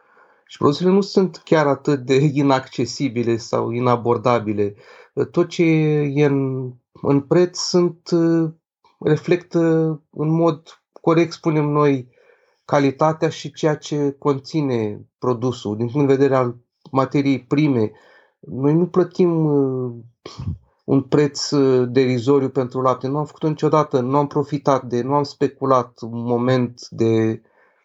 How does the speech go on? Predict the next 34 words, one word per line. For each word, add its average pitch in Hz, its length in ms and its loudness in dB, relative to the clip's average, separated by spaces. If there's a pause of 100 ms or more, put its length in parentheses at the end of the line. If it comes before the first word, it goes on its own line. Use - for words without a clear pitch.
(140)
criză, 127 400 2
să 123 160 0
zicem, 113 760 -2 (120)
când, 117 320 0
uh, 110 440 2
fermierul 117 800 0
n-avea 120 240 2
unde 120 140 -2
să 123 80 -6
dea 113 160 2
laptele 123 340 2
și 120 140 -2
atunci 123 580 -6 (120)
trebuia 123 300 2
să 120 200 -4
accepte 117 500 0
orice 113 280 0
preț. - 380 0 (840)
Cum 120 160 -2
am 135 160 2
auzit 160 400 -2
că 110 100 -4
se 113 160 -2
întâmplă, 131 500 -2
de 98 100 -6
fapt. 98 420 -10 (680)
Uh, 127 240 -4 (920)
ideea 143 460 0
e 180 60 6
că 180 200 0 (140)
lumea 175 240 2
trebuie 170 160 -2
să 175 80 0
înțeleagă 156 880 2